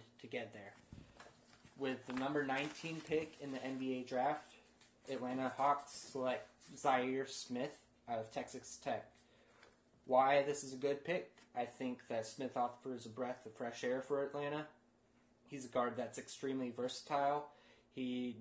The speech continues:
does not give up on defense, um, whether it comes to getting rebounds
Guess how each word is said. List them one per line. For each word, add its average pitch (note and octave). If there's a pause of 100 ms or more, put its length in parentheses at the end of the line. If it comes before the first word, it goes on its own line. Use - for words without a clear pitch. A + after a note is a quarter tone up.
does C3+
not C3
give B2
up A#2+
on A#2
defense, A2 (100)
um, A2 (100)
whether A#2
it A2
comes B2
to -
getting A#2
rebounds C3